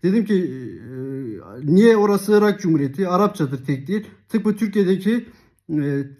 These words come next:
tek dilin Türkçe olduğu gibi." İroni yaptım. Niye? Ya şimdi arkadaş, oradaki Türkmenler için sen, e,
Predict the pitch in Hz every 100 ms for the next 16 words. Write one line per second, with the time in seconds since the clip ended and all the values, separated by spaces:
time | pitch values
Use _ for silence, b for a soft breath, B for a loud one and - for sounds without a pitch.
0 | - 226 180 190 220 220 190 196 170 156
1 | 135 147 180 196 226 175 123 147 220 233
2 | 247 B B B 151 175 180 226 208 190
3 | 220 262 262 165 - - 220 262 226 226
4 | 196 190 220 202 220 214 233 247 220 202
5 | 170 220 190 - B B B - 151